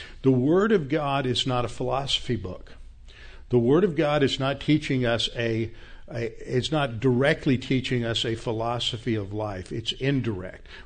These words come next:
When you look at philosophies, you look at Platonism, Aristotelianism, you look at Neoplatonism,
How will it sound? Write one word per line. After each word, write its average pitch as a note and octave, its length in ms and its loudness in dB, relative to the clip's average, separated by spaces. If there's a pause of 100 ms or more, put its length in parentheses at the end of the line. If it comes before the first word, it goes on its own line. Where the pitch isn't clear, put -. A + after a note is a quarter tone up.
When C3+ 180 6
you C3 140 6
look D#3+ 320 4
at C3 320 2
philosophies, B2+ 1400 -2
you A#2 80 0
look A#2 180 0
at A#2 120 -2
Platonism, A#2+ 680 0
Aristotelianism, A2 1200 2
you G#2 100 -2
look A2 240 -4
at G2+ 160 -4
Neoplatonism, A#2 1040 2